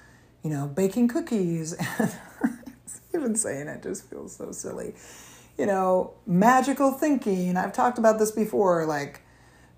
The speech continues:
picking flowers with the bonnet on. And, you know, that,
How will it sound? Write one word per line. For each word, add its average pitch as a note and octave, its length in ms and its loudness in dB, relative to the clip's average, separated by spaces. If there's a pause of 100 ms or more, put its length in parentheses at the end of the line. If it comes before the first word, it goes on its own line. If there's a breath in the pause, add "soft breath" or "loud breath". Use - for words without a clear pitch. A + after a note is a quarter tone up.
(100)
picking A#3+ 300 4
flowers A#3 640 6
with G#3 160 -4
the A#3 80 0
bonnet C4 500 6
on. D#3+ 380 0
And, D#3 340 -8
you A#3+ 100 0
know, F#3 440 0 (100)
that, A3 540 6